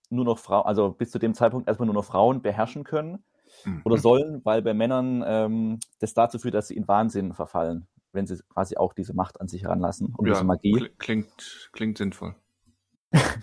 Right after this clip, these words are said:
Speaker 1: Genau. Und jetzt ist es so, dass, ähm,
Speaker 2: Das meine ich sogar ernst.
Speaker 1: <laughs> dass, ähm, die Vorzeichen so sind, dass wahrscheinlich der Oberbösewicht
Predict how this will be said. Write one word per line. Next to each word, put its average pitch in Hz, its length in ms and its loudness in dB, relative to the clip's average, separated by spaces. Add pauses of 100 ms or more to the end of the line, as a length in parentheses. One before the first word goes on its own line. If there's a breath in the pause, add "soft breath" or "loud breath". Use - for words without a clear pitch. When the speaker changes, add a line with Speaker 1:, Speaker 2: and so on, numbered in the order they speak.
(100)
Speaker 1:
Genau. - 180 2 (440 loud breath)
Und 123 460 6
jetzt 147 240 4
ist 127 100 -8
es 131 100 -10
so, 139 140 -4
dass, 120 440 -2
ähm, 110 380 -2
Speaker 2:
Das 110 140 -6 (240)
meine 110 180 0
ich 120 60 -4
sogar 113 180 2
ernst. 95 300 -2
Speaker 1:
<laughs> - 1300 -2
dass, - 380 2
ähm, 104 1040 0 (240)
die 110 500 -2 (920)
Vorzeichen 127 500 2
so 127 220 0
sind, 151 360 -4
dass 107 140 0
wahrscheinlich 113 420 0
der 104 280 2
Oberbösewicht 120 840 0